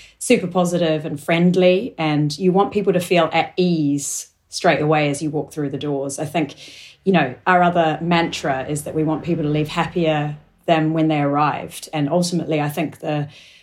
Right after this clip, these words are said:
the wonderful thing about the business that we're all in is, you know, we're hopefully bringing joy to people's lives by,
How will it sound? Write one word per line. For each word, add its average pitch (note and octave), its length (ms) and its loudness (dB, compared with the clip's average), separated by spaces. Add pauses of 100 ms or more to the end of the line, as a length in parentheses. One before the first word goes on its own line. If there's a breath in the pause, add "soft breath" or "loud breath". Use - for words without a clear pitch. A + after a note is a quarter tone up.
(120)
the F3+ 80 4
wonderful F#3+ 380 4
thing A3+ 240 4
about E3 380 0
the F3 80 -4
business F3+ 400 0
that F3+ 120 -8
we're E3+ 160 0
all E3 160 2
in E3+ 240 4
is, D3+ 300 -6
you F3 100 0
know, D3+ 140 0
we're D#3 100 0
hopefully E3+ 360 2
bringing D#3 300 -2
joy D#3+ 200 -2
to D#3+ 100 -4
people's D#3+ 360 -10
lives D3 440 -2
by, D#3+ 600 2